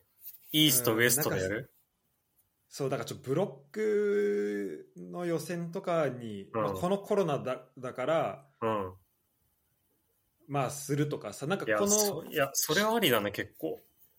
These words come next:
Speaker 2: なんかそのさ、仕組みをちょっと変えてかないと、
Speaker 1: うん。
Speaker 2: 多分、厳しいよね。
Speaker 1: いや、
Speaker 2: あの、
Speaker 1: 確かに。
Speaker 2: 多分このままで、うん。
Speaker 1: そう。だからセントラルでやるからこそ、そのコロナ、このまたコロナ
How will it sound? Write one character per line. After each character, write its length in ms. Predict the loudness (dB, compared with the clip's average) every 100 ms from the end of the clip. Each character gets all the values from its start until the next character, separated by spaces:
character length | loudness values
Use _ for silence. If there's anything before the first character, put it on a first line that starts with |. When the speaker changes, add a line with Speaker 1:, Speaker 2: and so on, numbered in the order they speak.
| _ -20 -20 -10
Speaker 2:
な 60 | -6
ん 20 |
か 40 |
そ 80 | -4
の 60 | -4
さ、 100 | -2
仕 220 | -2 -2
組 120 | -2
み 80 | 0
を 140 | 0
ち 140 | 0 -4
ょ 60 |
っ 20 |
と 60 | 0
変 140 | 0
え 40 | 0
て 80 | 0
か 140 | 2
な 80 | 2
い 120 | 2
と、 480 | 2 2 0 -4 -8
Speaker 1:
う 120 | -4
ん。 40 | -2
Speaker 2:
多 80 | -2
分、 340 | -4 -6 -14 _ _ _ _ _ _ _ _ _ _ _ _ -12 -6
厳 160 | -2
し 300 | -2 -4 -6
い 20 |
よ 100 | -6
ね。 100 | -10
Speaker 1:
い 40 | -14
や、 60 | -16 _
Speaker 2:
あ 60 | -4
の、 60 | 0
Speaker 1:
確 200 | 0 2
か 80 | 0
に。 40 |
Speaker 2:
多 40 | 0
分 0 |
こ 60 |
の 60 | -2
ま 80 | 0
ま 100 | 0
で、 380 | 0 -2 -8 -18 _ _
う 40 | -14
ん。 300 | -12 -12 -16 -20 _ _ _ _ _ _ _ _ _ _ -10
Speaker 1:
そ 420 | -2 0 0 -4
う。 20 | 0
だ 120 | 2
か 60 |
ら 40 | 4
セ 220 | 4 2
ン 120 | 4
ト 120 | 6
ラ 100 | 8
ル 100 | 8
で 60 | 8
や 140 | 8
る 100 | 8
か 140 | 4 4
ら 100 | 4
こ 160 | 2
そ、 160 | 4 4
そ 160 | 4 4
の 100 | 4
コ 140 | 6
ロ 140 | 6
ナ、 160 | 6 2
こ 180 | 2 0
の 80 | 2
ま 160 | 4
た 100 | 2
コ 160 | 2 2
ロ 140 | 4
ナ 320 | 2 0 -4